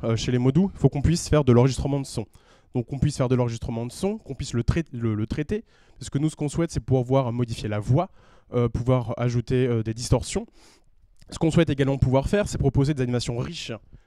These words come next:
Ça veut dire, bon, bah, avoir beaucoup d'animations, pouvoir animer l'histoire. Et quand on dit connecter avec un environnement d'objets, donc communication Bluetooth, euh, Wi-Fi.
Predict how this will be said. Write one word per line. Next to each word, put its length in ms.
Ça 200
veut 120
dire, 240
bon, 220
bah, 180
avoir 240
beaucoup 220
d'animations, 580
pouvoir 260
animer 220
l'histoire. 540
Et 120
quand 220
on 60
dit 140
connecter 440
avec 180
un 80
environnement 400
d'objets, 320
donc 200
communication 500
Bluetooth, 400
euh, 180
Wi-Fi. 360